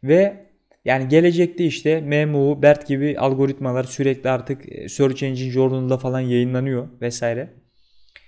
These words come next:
Yani bu konular arkadaşlar daha da önem kazanıyor. Ve iş on page S E O doğru gidiyor. Ya tabii ki backlinkleriniz olacak, referans bağlantılarınız olacak. Fakat şu anda arkadaşlar off page S E O,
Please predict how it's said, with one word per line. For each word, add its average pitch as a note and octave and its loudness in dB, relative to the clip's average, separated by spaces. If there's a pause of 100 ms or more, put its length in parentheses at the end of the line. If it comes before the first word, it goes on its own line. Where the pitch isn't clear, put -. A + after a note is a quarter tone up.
(360)
Yani C#3 -2
bu G3 -2
konular F#3 4
arkadaşlar D3+ -2
daha C#3 2
da C#3+ 4
önem B2+ 0
kazanıyor. G#2 -8 (400)
Ve E3+ 2
iş - -10 (380)
on E3 4
page D3+ -4
S E3 -4
E - 2
O C#3+ -2
doğru C3+ 0
gidiyor. A#2+ -4 (460)
Ya A#2+ 0
tabii F#3 0
ki - -6 (320)
backlinkleriniz D3 0
olacak, C#3+ 0 (100)
referans C3+ -6
bağlantılarınız C3+ -4
olacak. B2+ -2
Fakat E3+ -4 (460)
şu - -2
anda E3 -2
arkadaşlar C3+ -6
off F3 -2
page E3 -4
S - -4
E D#3+ 2
O, C#3+ 0